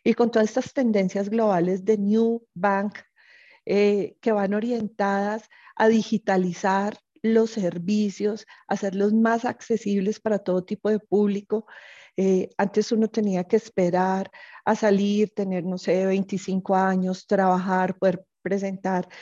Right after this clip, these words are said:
el primer soporte de pago para que te abrieran una cuenta bancaria. Hoy en día es totalmente diferente y los servicios financieros están a la mano de todas las personas, de la gente joven, de la gente más mayor,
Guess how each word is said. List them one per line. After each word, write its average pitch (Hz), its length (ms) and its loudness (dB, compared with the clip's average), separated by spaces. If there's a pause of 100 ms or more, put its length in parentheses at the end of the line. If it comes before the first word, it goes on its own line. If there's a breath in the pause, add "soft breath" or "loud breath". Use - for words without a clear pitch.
(160 loud breath)
el 220 140 4
primer 196 320 2
soporte 196 480 0
de 190 100 2
pago 185 360 0
para 202 160 0
que 196 120 -8
te 180 100 -4
abrieran 175 380 -2
una 190 180 -8
cuenta 185 300 -6
bancaria. 175 560 -2 (400 loud breath)
Hoy 214 160 4
en 220 80 2
día 240 140 4
es 233 120 -4
totalmente 220 800 0
diferente 175 560 -8 (300 soft breath)
y 220 80 0
los 208 140 2
servicios 202 420 0
financieros 208 600 0
están 196 280 -4
a 180 60 -4
la 202 120 -4
mano 190 260 -4
de 202 140 -2
todas 202 340 2
las 214 220 0
personas, 185 720 -6 (380 loud breath)
de 196 100 2
la 190 100 4
gente 175 320 -2
joven, 214 540 4
de 185 100 -4
la 175 140 -4
gente 170 400 -4 (380 loud breath)
más 190 360 0
mayor, 220 640 4